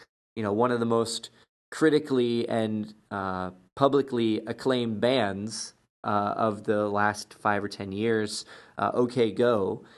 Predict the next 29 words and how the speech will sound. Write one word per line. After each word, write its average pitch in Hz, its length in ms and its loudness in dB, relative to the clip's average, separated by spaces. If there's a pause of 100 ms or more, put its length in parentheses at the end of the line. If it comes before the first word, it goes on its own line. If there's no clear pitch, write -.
(200)
is, 117 540 -2
like, 110 380 -2 (240)
the 127 100 4
poster 143 460 2
child 101 360 0
for 98 100 -4
this. - 300 -10
They 107 160 0
have, 104 200 -2 (160)
they, 113 160 4
all 147 300 6
of 110 100 -6
their 104 300 2
beloved 110 480 2
music 104 320 -6
videos 101 420 -2
are 98 260 -2 (440)
funded 113 440 2
by 104 260 0
some 113 300 -2
organization 104 600 -2
or 98 100 -4
another, 104 460 0 (320)
um, 101 260 0
be 110 180 4
it 107 120 2
State 110 360 0
Farm 107 560 2
or, 101 460 0